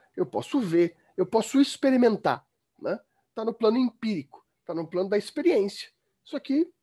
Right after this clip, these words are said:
é claro pra todo mundo, essa, essa caneta aqui eu posso ver. Agora, se eu tiro essa caneta do meu campo de visão, não vejo mais ela,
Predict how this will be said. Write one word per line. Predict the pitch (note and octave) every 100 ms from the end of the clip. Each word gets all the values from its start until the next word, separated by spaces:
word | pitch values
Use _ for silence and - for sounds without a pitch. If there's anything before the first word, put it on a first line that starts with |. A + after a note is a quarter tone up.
| _
é | G#4 A#4 A#4
claro | A4 E4+ A#3
pra | C#4+
todo | C#4 F4
mundo, | D#4+ A3 D#3
essa, | -
essa | B2+ C#3+ D3+
caneta | G3 E3+ D#3 F3
aqui | D#3+
eu | F#3+
posso | A#3+ A3+
ver. | C#4 E3 - _ - -
Agora, | - A#3 G3 D3 A2 - _ - - _
se | - - D4
eu | C#4+ F3+ C3+ _ _ _ _ _ _
tiro | - F4 G4
essa | F4+ -
caneta | D4+ C4 A3+ G#3+ F#3+
do | F#3
meu | F3
campo | F#3+ F3
de | E3
visão, | D#3+ D#3+ C#3 A#2 -
não | D#3 A3 A#3
vejo | A3+ F#3+
mais | F#3 D3+ C#3
ela, | B2 D#2